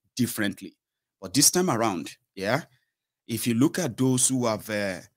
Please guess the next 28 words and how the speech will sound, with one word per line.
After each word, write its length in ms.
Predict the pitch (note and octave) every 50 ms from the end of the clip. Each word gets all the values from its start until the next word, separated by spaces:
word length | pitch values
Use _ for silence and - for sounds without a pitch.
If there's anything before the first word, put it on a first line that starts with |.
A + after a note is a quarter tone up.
| _ _ _ _ _
turned 300 | - C3+ C3 C3+ A#2 G#2
you 140 | - B2 A#2
to 400 | - - - A2+ G2+ F#2+ F#2+ F#2
slaves 680 | - - - - G#2+ A#2 A#2 B2 A#2 A2+ G2 F2+ - -
in 80 | G2 F#2+
your 240 | F#2 F#2 F#2+ F2+ -
own 240 | A2+ A2+ A2+ A2 G2
land, 460 | G2+ G2 F#2+ E2+ D#2 D2+ - - - - _ _ _ _ _ _ _ _
you 140 | G2+ A2
will 100 | A2+ A2+
realize 440 | A#2 A#2 A2+ A2 A#2+ B2 C3 B2+ -
that, 280 | - A#2 G#2 G#2 - -
uh, 300 | G#2+ G2+ G#2 G2+ G2 G2 - _ _ _ _ _ _
they 120 | G2+ G2
have 240 | F#2+ G#2 A2 A#2 G2
the 100 | G#2+ G2+
same 280 | - - - A2+ G#2
tribal 440 | G#2 - - A2 G#2+ G#2 F#2+ G#2+ G#2+
mark 300 | G2 G2 G2 G2+ G2 -
as 220 | F2+ E2 - - -
you. 240 | F#2+ A#2 D#3+ G#3+ - _ _ _ _ _ _ _ _ _ _ _ - - - _ _ _ _ _ _ _ _ _ _
They 100 | - G2+
speak 320 | F#2 - - - B2 G2+ -
the 80 | G#2
same 280 | - - - A#2 A2 G#2+
language 520 | G2+ G#2+ G#2 G#2+ G#2+ G2 G2+ F2 - -
like 260 | F2+ E2 E2+ - -
you. 180 | F#2 G#2+ C3 G3